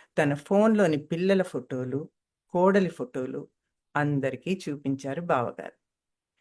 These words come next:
తాము త్వరలో అమెరికా వెళ్తున్నామని అందరికీ చెప్పింది అక్కయ్య. ఇక ఆ తరువాత రెండు వారాలకి అమెరికా పయనమైపోయారు అక్క వాళ్ళు.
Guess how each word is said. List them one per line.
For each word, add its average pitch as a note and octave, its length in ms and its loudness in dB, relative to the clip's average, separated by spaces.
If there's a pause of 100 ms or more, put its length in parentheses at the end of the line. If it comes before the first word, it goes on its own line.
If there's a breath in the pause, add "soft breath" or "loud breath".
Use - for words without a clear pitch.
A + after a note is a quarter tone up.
(420)
తాము G3+ 200 10
త్వరలో G#3+ 420 8
అమెరికా G3 400 6
వెళ్తున్నామని D#3+ 720 0
అందరికీ D3+ 580 2
చెప్పింది D#3 380 -4
అక్కయ్య. D#3 400 -4 (1200)
ఇక G3 160 2
ఆ F3+ 120 10
తరువాత F3+ 420 4
రెండు E3+ 220 0
వారాలకి F3+ 640 0 (600)
అమెరికా E3+ 500 4
పయనమైపోయారు G3 1000 2
అక్క C4 260 0
వాళ్ళు. - 340 -4